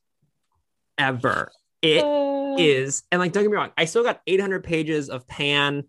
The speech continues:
Speaker 1: and Lyra and everyone doing fun things in that world, so it's fine. But, like, all it is doing is setting up the third book.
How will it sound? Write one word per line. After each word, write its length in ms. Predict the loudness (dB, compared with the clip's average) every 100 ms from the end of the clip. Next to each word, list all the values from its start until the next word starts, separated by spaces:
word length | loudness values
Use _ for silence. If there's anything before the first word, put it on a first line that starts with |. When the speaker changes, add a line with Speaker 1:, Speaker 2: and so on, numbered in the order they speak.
| _ _ _ _ -10
Speaker 1:
and 640 | -2 2 2 2 0 -2
Lyra 680 | 0 2 4 4 2 0 -2
and 840 | -4 -2 -2 -4 -6 -10 -12 -14 -14 -4
everyone 720 | 0 2 2 0 0 -4 -8 -12 _ _ -18 0
doing 680 | 2 4 2 0 -2 -6 -12 _ _ -20 _ -6
fun 240 | -2 -2
things 400 | -2 -2 -2 -4
in 80 | -4
that 180 | -4 -4
world, 400 | -2 -2 -2 -4
so 80 | -8
it's 80 | -6
fine. 140 | -2
But, 80 | -2 -4
like, 80 | -8 -20 -20 _
all 300 | 4 6 8
it 120 | 6 4
is 220 | 2 0
doing 380 | -2 -2 -2 -4
is 180 | -6
setting 300 | -4 -4 -4
up 160 | -6 -10
the 80 | -12
third 280 | -6 -6 -4
book. 260 | -8 -8